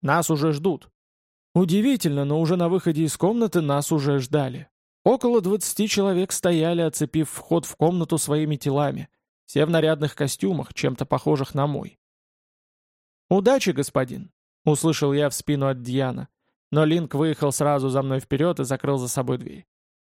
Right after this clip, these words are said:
«Спасибо», мысленно ответил я, раз уж не получилось ответить нормально. Бойцы сразу перестроились в виде ромба, внутри которого находились я и старейшина. «Не мандражируешь?»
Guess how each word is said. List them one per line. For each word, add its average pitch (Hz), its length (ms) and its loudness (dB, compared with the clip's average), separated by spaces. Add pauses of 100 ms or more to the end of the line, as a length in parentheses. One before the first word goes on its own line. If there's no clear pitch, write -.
(300)
«Спасибо», - 680 0 (280)
мысленно 135 520 0
ответил 135 400 -2
я, 185 200 0
раз 139 200 -2
уж - 100 -16
не 147 100 0
получилось 147 540 0
ответить 135 400 -4
нормально. 143 500 -4 (720)
Бойцы 156 360 2
сразу 147 320 0
перестроились 135 640 -2
в 135 60 -6
виде 127 260 -2
ромба, 147 420 -2 (100)
внутри 143 380 0
которого 139 460 0
находились 131 500 -2
я 139 160 2
и 139 60 0
старейшина. 135 640 -4 (840)
«Не 151 140 2
мандражируешь?» 165 880 2